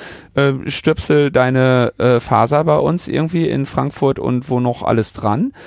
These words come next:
Äh, sieh zu, dass du dir die, die, die Ressourcen von uns mietest, von der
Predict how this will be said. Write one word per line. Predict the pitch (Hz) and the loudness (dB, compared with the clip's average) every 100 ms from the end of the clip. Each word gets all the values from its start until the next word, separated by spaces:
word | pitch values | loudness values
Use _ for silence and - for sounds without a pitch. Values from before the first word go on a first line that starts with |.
| - - _ | -20 -20 _
Äh, | 151 151 | 0 2
sieh | 147 143 151 | 2 -2 -6
zu, | - - 170 | -6 -2 0
dass | 156 - | 0 0
du | 143 | 0
dir | 131 | 0
die, | 123 123 123 | 2 2 2
die, | 117 123 123 110 | 2 2 4 2
die | 73 131 | 0 0
Ressourcen | 120 123 131 127 - | 0 2 2 0 -2
von | - 117 | -4 -2
uns | 107 - | -2 -2
mietest, | 110 113 - 185 - | 0 0 0 -2 -2
von | - 143 | -4 -2
der | 139 131 131 131 | 2 2 4 2